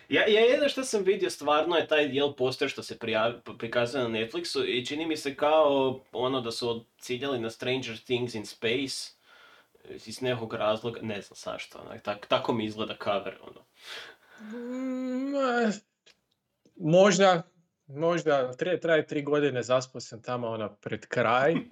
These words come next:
Speaker 1: <laughs>
Speaker 2: I nisam čak bio toliko ni umoran, ali da, bez veze. E, tako da, ništa pametno nisam gledao. Em, vratio sam se autoru kojeg jako, jako dugo nisam čitao.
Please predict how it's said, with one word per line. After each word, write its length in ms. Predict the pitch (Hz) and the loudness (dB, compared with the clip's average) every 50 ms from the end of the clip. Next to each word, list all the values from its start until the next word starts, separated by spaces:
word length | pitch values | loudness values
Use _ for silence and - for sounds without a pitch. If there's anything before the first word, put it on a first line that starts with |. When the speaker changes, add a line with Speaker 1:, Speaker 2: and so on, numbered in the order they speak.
| 247 - - - - - _ _ _ _ _ _ | -8 -6 -8 -10 -12 -12 _ _ _ _ _ _
Speaker 1:
<laughs> 800 | _ _ _ _ _ _ _ _ _ _ _ _ _ _ _ - | _ _ _ _ _ _ _ _ _ _ _ _ _ _ _ -8
Speaker 2:
I 60 | 135 143 | -4 -2
nisam 260 | 170 190 175 202 170 | 0 0 0 0 0
čak 140 | 175 170 156 | 2 2 4
bio 120 | 151 147 | 4 2
toliko 320 | 143 - 143 143 - 147 135 | 2 2 0 -2 -2 -4 -6
ni 140 | 131 127 127 | -6 -6 -8
umoran, 360 | 127 127 127 120 117 113 110 | -8 -8 -8 -8 -8 -6 -6
ali 240 | 113 110 104 104 101 | -8 -8 -8 -10 -12
da, 380 | 104 - - 98 87 - - _ _ _ _ 170 147 127 110 107 107 | -12 -10 -10 -10 -10 -12 -14 _ _ _ _ -18 -18 -16 -16 -12 -10
bez 160 | 113 107 - | -10 -8 -6
veze. 220 | 107 98 - - - - - - - _ _ _ _ _ _ - | -6 -6 -6 -6 -8 -12 -18 -20 -20 _ _ _ _ _ _ -4
E, 240 | 160 135 139 139 135 | 2 4 4 4 4
tako 260 | - 151 135 - 165 | 2 0 2 2 4
da, 380 | 147 147 143 139 135 123 123 139 - - 160 156 | 6 6 6 6 6 4 0 -6 -10 -14 -12 -6
ništa 300 | 165 160 151 - - 127 | -6 -6 -4 -6 -8 -6
pametno 420 | - 139 135 131 120 117 117 120 | -2 -2 -2 -2 -4 -6 -8 -8
nisam 340 | 123 139 135 - - 135 117 | -8 -8 -8 -10 -10 -10 -6
gledao. 680 | 120 120 120 135 156 185 196 196 180 - - - - - | -2 2 2 4 4 4 4 4 2 0 -2 -8 -6 -2
Em, 340 | 135 135 135 131 127 127 127 - - - - _ _ _ _ _ - | 2 2 2 2 2 0 -4 -8 -14 -20 -20 _ _ _ _ _ -4
vratio 340 | - 131 139 175 190 233 214 | 0 2 4 4 4 2 0
sam 140 | - 214 196 | 0 -2 -4
se 180 | - - 185 | 0 2 4
autoru 480 | 160 165 180 185 185 185 185 170 151 139 - | 4 6 4 2 0 -2 -2 -2 -2 -4 -4
kojeg 280 | - 135 127 117 117 | -8 -12 -12 -8 -4
jako, 340 | 135 135 151 147 - - 147 | -2 0 0 -2 -2 -4 -2
jako 280 | 139 135 - - 147 131 | -2 -2 -4 -4 -4 -4
dugo 260 | 131 135 139 135 127 | -4 -4 -6 -6 -6
nisam 360 | 131 143 143 - - 120 110 | -6 -8 -8 -10 -12 -14 -14
čitao. 540 | - - 123 123 131 175 170 170 165 - | -12 -12 -12 -6 -4 0 0 2 0 0